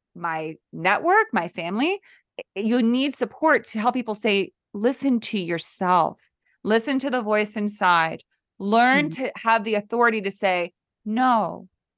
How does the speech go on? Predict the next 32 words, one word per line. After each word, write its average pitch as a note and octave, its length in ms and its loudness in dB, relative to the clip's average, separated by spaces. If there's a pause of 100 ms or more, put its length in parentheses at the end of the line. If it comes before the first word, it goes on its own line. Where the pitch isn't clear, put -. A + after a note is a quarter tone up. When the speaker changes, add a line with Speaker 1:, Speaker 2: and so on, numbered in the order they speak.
(220)
Speaker 1:
no, A#3+ 220 4
I'm A#3 160 4
not A3+ 260 4
gonna A#3+ 220 -4
continue A3+ 440 -4
playing G#3 340 -2
that F#3+ 180 2
role A3+ 260 4
for A#3 140 -4
you F#3+ 200 -2
so F#3+ 120 -6
that F#3 180 0
your A#3+ 180 2
world F#3+ 300 4
makes F3 260 -8
sense. G#3+ 360 0
I A3 160 2
need A#3+ 180 -2
to A#3 80 -6
go G3+ 180 2
into G3+ 200 -2
this F3+ 200 -8
new B3 240 0
world, F3 360 4
this F#3+ 140 -6
new G#3+ 180 -4
experience A3+ 640 0
that - 180 -6
I'm A3+ 300 2
feeling G3+ 320 -4
drawn F3+ 340 2
towards, D#3 340 -4